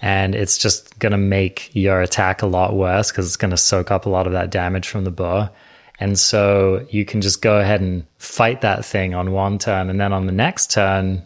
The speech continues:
when it doesn't have any damage on it, you can attack with a ten eight, and it just makes your Nessian Boar even stronger. And then, of course,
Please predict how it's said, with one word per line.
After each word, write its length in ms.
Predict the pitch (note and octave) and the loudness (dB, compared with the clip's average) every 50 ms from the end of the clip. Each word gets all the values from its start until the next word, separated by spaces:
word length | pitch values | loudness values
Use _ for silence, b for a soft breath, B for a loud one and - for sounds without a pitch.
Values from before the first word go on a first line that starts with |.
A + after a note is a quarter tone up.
| _ - | _ -8
when 200 | - G#2 G#2 G2 | -4 -2 -2 0
it 100 | F#2+ - | 0 0
doesn't 180 | A2 G#2 A2 | 0 0 0
have 140 | F#2+ G#2+ G#2+ | -2 -2 0
any 100 | G#2 G2+ | 0 -2
damage 460 | F#2 - G2 F#2 G2+ A#2+ B2 A#2 F#2+ | 0 0 0 0 2 2 0 0 0
on 160 | G2+ F#2 F#2+ | 0 -2 -2
it, 80 | F#2+ G2+ | -2 -2
you 100 | G2+ G2+ | -4 -4
can 140 | - - G#2 | -4 -2 -4
attack 340 | F#2+ - - G#2 G2 - - | -4 -2 -2 -2 -2 -2 -2
with 100 | G#2 E2 | -4 -6
a 20 | F2+ | -4
ten 340 | - - - B2 B2 A#2+ G#2+ | -8 -6 -2 -2 0 0 -2
eight, 260 | F2 F2 G2 - - | -2 -6 -8 -8 -8
and 240 | G#2+ G2+ G2 G2 F#2+ | -6 -4 -4 -4 -4
it 140 | G#2 G2 - | -6 -6 -4
just 260 | - G#2+ - - B B B B B B B B | -4 -4 -4 -4 B B B B B B B B
makes 280 | - A2 G#2+ G#2+ - - | -2 -2 -2 0 0 0
your 100 | A#2 G#2 | 2 2
Nessian 540 | G2+ G2+ G2+ G2+ - - A2 G2+ G2 G2 F#2 | 2 2 2 2 0 0 0 0 -2 0 0
Boar 240 | G2 G2 G2 F#2+ | 2 2 2 0
even 340 | - G#2+ G#2 G2+ F#2+ F#2 F2 | 0 0 -2 -2 -2 -2 -2
stronger. 640 | F2 - - - G#2 F#2+ F#2 F#2 F2 F2+ G2+ G2 F#2 - - | -2 -4 -2 0 0 0 0 -2 -4 -6 -6 -8 -8 -6 -2
And 140 | G2+ G#2 | 0 0
then, 120 | A2 A2 G#2+ | 2 2 2
of 140 | G#2 F#2 - | 0 0 -2
course, 500 | - A2 G#2 G2+ G2 F#2 F2+ - - | 0 2 4 4 4 2 2 0 -4